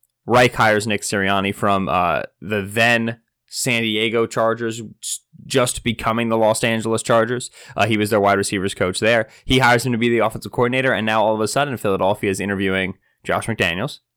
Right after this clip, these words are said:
still the coordinator of the Patriots, and Nick Sirianni, who spent the last three years under Frank Reich. So as always, it is a small world in the N F L. Now, Reich knew Sirianni, like I said, from his time in San Diego and in Los Angeles. Uh, Sirianni was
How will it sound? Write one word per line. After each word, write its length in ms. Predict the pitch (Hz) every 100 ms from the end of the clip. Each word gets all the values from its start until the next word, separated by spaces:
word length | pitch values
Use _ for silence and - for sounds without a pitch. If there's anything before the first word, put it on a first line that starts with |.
| _
still 300 | - - 95
the 180 | 98 101 _ -
coordinator 340 | 113 98 90
of 80 | 110
the 60 |
Patriots, 480 | 110 82 85 90 - _ _ _ -
and 220 | 110 104
Nick 140 | 98
Sirianni, 440 | - 104 95 98 90
who 100 | 98
spent 200 | 101 90
the 60 |
last 260 | 90 92 -
three 140 | 95
years 200 | 90 87
under 160 | 76 90
Frank 320 | - 87 92
Reich. 240 | 98 82 -
So 200 | 110 85
as 260 | 120 120
always, 480 | 135 143 117 92 - _ _ _
it 140 | 110 101
is 180 | 104
a 100 | 98
small 420 | 101 - 110 107 95
world 280 | 98 98 -
in 80 | 98
the 80 | 90
N 100 | 73
F 160 | -
L. 240 | 71 50 _ _ -
Now, 220 | 123 117
Reich 320 | 113 147 170
knew 140 | 135 135
Sirianni, 580 | 135 123 107 101 104
like 220 | 101 104 104
I 80 |
said, 260 | 104 - 101
from 140 | 104
his 200 | 107 101
time 440 | 92 - 92 98 101
in 260 | 95 95 101
San 220 | - 104
Diego 240 | 98 101
and 100 | 101
in 120 | 98
Los 260 | 95 95 -
Angeles. 560 | 135 147 123 - - -
Uh, 120 | 78
Sirianni 560 | - 107 107 104 107
was 360 | 104 98 101 -